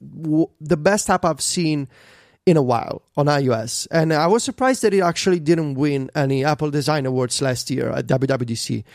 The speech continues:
Um, because it, it totally feels like one of those new apps that Apple should celebrate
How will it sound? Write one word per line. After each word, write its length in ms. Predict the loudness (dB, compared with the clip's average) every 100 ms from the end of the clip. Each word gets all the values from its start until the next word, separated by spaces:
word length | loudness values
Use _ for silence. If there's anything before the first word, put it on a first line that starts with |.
| -20 -20 -6
Um, 460 | -2 0 -2 -4 -10 _ _ _ _ _ _ 0
because 220 | 0 2
it, 180 | -2 -4 -6
it 180 | -4
totally 300 | 0 2 2
feels 320 | 0 2 2 2
like 180 | 2
one 120 | 2 0
of 160 | 0
those 200 | -2 0
new 280 | 2 2 2
apps 320 | 0 -2 -2
that 160 | 0 0
Apple 260 | 0 -2
should 240 | -2 -6 -4
celebrate 640 | -2 0 0 -2 -4 -6